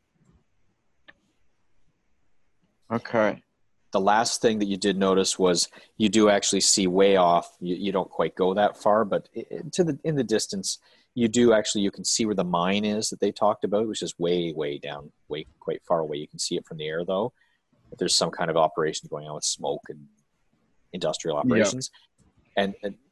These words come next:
Speaker 2: somewhere near that, you can see it's, it's actually up against the, the mountainous area, like, uh, rocky areas. It's not mountainous, not, it's Ohio, but,
Speaker 1: Yeah.
Speaker 2: uh, certainly a rocky area of a high hills, and they sort of, it's, it's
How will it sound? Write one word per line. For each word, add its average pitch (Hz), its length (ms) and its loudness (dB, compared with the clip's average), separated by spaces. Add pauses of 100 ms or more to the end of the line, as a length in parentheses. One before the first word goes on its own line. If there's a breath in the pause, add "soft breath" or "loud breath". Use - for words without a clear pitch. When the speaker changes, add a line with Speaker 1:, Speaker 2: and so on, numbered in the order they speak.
(260)
Speaker 2:
somewhere 139 540 6
near 107 160 2
that, 104 180 4
you 98 80 -2
can 95 120 -12
see 101 180 -2
it's, 95 320 -4
it's - 160 -4
actually 104 460 0
up - 100 0
against 92 440 -2
the, 85 260 -4
the 85 100 -4 (160)
mountainous 85 480 -6
area, 76 340 -8
like, 73 200 -12 (160)
uh, - 120 -12
rocky 80 400 -6
areas. - 420 -10
It's - 100 -16
not - 120 -12 (160)
mountainous, - 400 -14
not, 62 140 -14 (320)
it's - 100 -12
Ohio, - 480 -10 (520)
but, - 240 2
Speaker 1:
Yeah. 117 140 6
Speaker 2:
uh, - 100 0 (280)
certainly 98 300 -2
a 92 40 -6 (100)
rocky 92 400 2
area 85 320 2
of - 80 -8
a 78 40 -2
high 85 300 0
hills, 82 400 -2
and 78 100 -12
they 78 100 -6
sort 80 200 -4
of, 76 120 -8
it's, 78 400 -8
it's - 180 -4